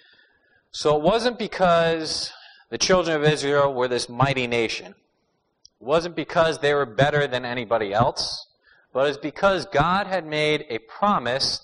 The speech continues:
to their forefathers. Abraham, when God had called Abraham out, he said, "I will bless you and multiply you as the stars of heaven." So God was keeping his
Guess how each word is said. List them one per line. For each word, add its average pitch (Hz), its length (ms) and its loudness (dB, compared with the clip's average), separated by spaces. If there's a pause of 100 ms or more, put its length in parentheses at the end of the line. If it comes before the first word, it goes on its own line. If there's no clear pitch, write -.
(160)
to 127 280 0
their 127 180 0
forefathers. 110 800 -2 (1200)
Abraham, 123 580 0 (260)
when 110 280 -8
God 135 300 2
had 135 220 -4
called 139 300 0
Abraham 131 500 -2
out, 165 320 0 (320)
he - 60 -16
said, 120 200 -2
"I 123 180 2
will 135 140 -2
bless 135 480 -2
you 165 520 -4
and 117 160 -10
multiply 135 640 0
you 123 340 -4 (840)
as 117 300 -2
the 110 80 -12
stars 123 340 0
of 120 80 -14
heaven." 147 360 0 (920)
So - 140 -18
God 165 320 2
was 185 140 -6
keeping 170 380 -6
his 143 140 -8